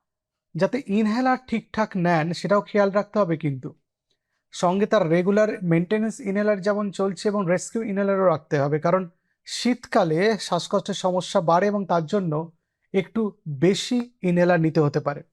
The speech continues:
আট নম্বর, যাদের হৃদযন্ত্রের অসুবিধে আছে তারা খুব ঠান্ডায় বেরোবেন না, গরম জামাকাপড় পরে ধীরে সুস্থে বেরোবেন।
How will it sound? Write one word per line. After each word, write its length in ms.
আট 260
নম্বর, 320
যাদের 220
হৃদযন্ত্রের 800
অসুবিধে 380
আছে 280
তারা 160
খুব 200
ঠান্ডায় 480
বেরোবেন 360
না, 80
গরম 520
জামাকাপড় 720
পরে 200
ধীরে 260
সুস্থে 420
বেরোবেন। 400